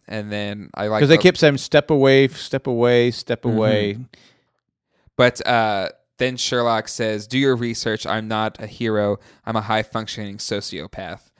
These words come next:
Speaker 2: Right.
Speaker 1: And he takes the gun out of Watson's jacket, and he shoots Magnuson in the head.
Speaker 2: Right, blows his brains out.
Speaker 1: Um,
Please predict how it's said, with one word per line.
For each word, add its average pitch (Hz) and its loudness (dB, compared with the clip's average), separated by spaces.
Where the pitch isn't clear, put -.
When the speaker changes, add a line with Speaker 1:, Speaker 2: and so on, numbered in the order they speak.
Speaker 2:
Right. 113 -14
Speaker 1:
And - -16
he 113 -8
takes 113 -6
the 107 -8
gun 113 -6
out 101 -4
of 95 -6
Watson's 101 -4
jacket, 139 -2
and 113 -4
he 104 -6
shoots - -8
Magnuson 101 -12
in 82 -10
the 73 -12
head. 107 -14
Speaker 2:
Right, 87 -14
blows 98 -8
his 95 -10
brains 80 -12
out. 69 -16
Speaker 1:
Um, 113 0